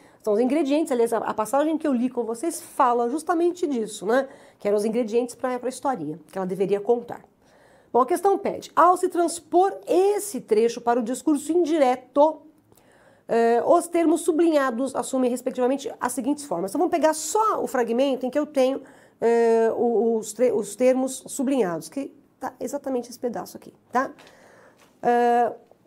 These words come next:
tá em discurso direto, né? O rapaz falou, né? "Quero ouvir uma história de amor em que entrem caravelas, pedras preciosas, satélites artificiais." Transformando isso em discurso indireto, né? Ele disse que queria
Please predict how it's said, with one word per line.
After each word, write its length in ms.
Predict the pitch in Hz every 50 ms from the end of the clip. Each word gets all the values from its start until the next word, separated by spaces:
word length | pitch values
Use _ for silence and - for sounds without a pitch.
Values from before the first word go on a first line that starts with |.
| _ _ _ _ _ _ _ _ -
tá 160 | 226 214 208
em 100 | 226 226
discurso 420 | 208 226 220 - 247 226 226 269
direto, 520 | 240 220 302 277 254 277 330 - - 403 349
né? 180 | 269 254 269
O 20 | 247
rapaz 380 | 202 208 202 - 220 214 214
falou, 320 | - 233 214 220 247 311 320
né? 140 | 277 277 277
"Quero 480 | 277 - 262 262 277 302 311 302 311
ouvir 280 | 311 285 190 269 285 285
uma 100 | 269 285
história 540 | 277 285 - 254 262 269 269 262 262 269 262
de 120 | - 262
amor 440 | 269 254 226 226 233 247 269 254 247 -
em 160 | - 247 233
que 160 | 233 - 240
entrem 320 | 220 240 247 240 - 240 240
caravelas, 480 | - 226 226 202 214 214 214 220 214
pedras 320 | 214 - 196 202 196 190 185
preciosas, 540 | - - - - 202 196 202 202 190 202 196
satélites 360 | 202 190 - 196 196 202 190
artificiais." 600 | 196 185 - - 185 - - - - - - - _ _ _ _ _ _ _ _ _ _ _ _ -
Transformando 840 | 294 359 359 311 - - - - - 349 339 320 320 392 403 311
isso 160 | 320 311 - 294
em 60 | 269
discurso 420 | 233 - - 262 240 - 285 262 - - _
indireto, 640 | - 302 302 277 208 208 185 160 156 160 - - - _ - _ _ _
né? 160 | 202 220 220 -
Ele 520 | - 320 339 349 349 370 381 381 370 370
disse 500 | 311 220 196 262 285 302 302 302 - 320
que 500 | 311 - - - 311 311 277 196 156 - - - _ _ _ _ _ _ _ _ _ _ _ _ _ _ -
queria 840 | - - 302 294 285 247 226 226 226 220 220 214 226 240 285 311 -